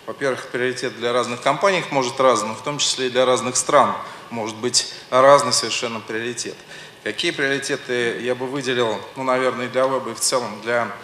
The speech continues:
э, России, наверное, это три, наверное, крупнейших аспекта, которые, э, активно прогрессируют. Да, конечно, искусственный интеллект, после того, как в этом году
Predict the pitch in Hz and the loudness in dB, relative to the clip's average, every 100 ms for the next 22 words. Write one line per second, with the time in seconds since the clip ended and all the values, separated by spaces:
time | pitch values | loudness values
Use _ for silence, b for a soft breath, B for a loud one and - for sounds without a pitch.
0 | B B B B - 110 113 117 127 - | B B B B -10 0 2 4 4 2
1 | 202 160 131 127 120 - 143 151 120 117 | 2 2 4 2 -2 -4 -2 0 0 -2
2 | 110 120 113 139 107 - 117 - 170 165 | -4 -8 -6 -6 -4 -2 -2 0 -2 -4
3 | - - 113 - 127 117 107 - - - | -6 -4 -4 -2 -2 -2 -2 -6 -16 -20
4 | - - 113 117 139 - - 156 135 113 | -20 -6 0 2 2 -2 -2 -4 -4 -4
5 | 120 113 123 - 143 107 95 90 123 123 | -6 -4 0 0 0 -4 -6 -4 -4 -4
6 | 117 - 123 - 131 - 107 107 123 117 | -6 -4 -6 -6 -8 -6 -8 -8 -6 -6
7 | - 107 - 117 110 - 120 123 107 107 | -8 -10 -6 -6 -8 -4 -4 -4 -6 -4
8 | 120 113 | -4 -4